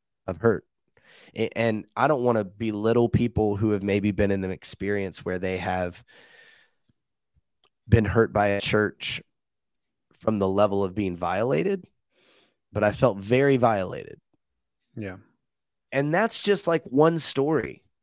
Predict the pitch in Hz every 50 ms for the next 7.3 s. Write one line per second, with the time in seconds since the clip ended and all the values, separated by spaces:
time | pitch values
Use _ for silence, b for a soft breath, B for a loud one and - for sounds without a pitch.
0 | _ - 120 120 117 120 120 120 123 123 120 - _ - - 117 117 - - -
1 | 120 123 123 123 123 123 123 120 117 - - _ _ _ _ _ _ _ _ _
2 | _ _ _ _ _ _ _ _ _ _ _ _ _ _ _ _ _ _ _ -
3 | 120 131 135 117 - - - 147 151 156 156 135 156 143 131 147 147 170 180 190
4 | 156 117 117 - - - - 117 117 117 113 107 104 101 113 117 110 110 120 127
5 | 131 127 120 113 107 98 98 113 110 107 104 104 98 98 - - 113 110 117 117
6 | 107 101 98 95 92 101 101 101 92 - - 110 107 110 110 107 104 101 - -
7 | 104 110 107 92 -